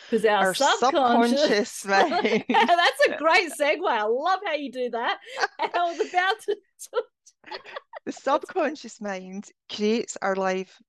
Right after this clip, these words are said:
Speaker 2: ninety-five to ninety-nine percent of the time. Picture for me, if you can, just in your
Speaker 1: Mm-hmm.
Speaker 2: mind's eye, an iceberg, right? So there's an
Speaker 1: Yep.
Speaker 2: iceberg. The little bit of ice that's sticking out at the top,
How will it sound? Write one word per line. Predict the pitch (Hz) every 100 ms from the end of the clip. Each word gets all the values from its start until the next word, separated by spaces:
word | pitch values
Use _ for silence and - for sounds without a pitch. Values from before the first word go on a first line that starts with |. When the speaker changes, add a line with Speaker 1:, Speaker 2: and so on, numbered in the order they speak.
| -
Speaker 2:
ninety-five | 190 202 208 214 - 190 196
to | -
ninety-nine | 180 175 170 180 170 202
percent | - 196 - 190
of | 190
the | 196
time. | - 185 180 170 - - - -
Picture | 320 - - 311
for | - 262
me, | 240 214
if | 202 -
you |
can, | - 208 190 180
just | - 202 - - - - _ -
in | 214
your | 220
Speaker 1:
Mm-hmm. | 214
Speaker 2:
mind's | 196 196 190
eye, | 175 170 - -
an | 196 -
iceberg, | 202 196 180 170 - _ _ _ _ -
right? | 185 202 _
So | - 196
there's | 202 226
an | 247
Speaker 1:
Yep. | 214
Speaker 2:
iceberg. | 196 160 180 202 262 _ _ _ _ _ - - _ _ _
The | -
little | 196 240 -
bit | 277 311 -
of | 233 220 -
ice | 202 196 -
that's | - -
sticking | - 220 - 220
out | 190
at | 180
the | -
top, | - - 160 -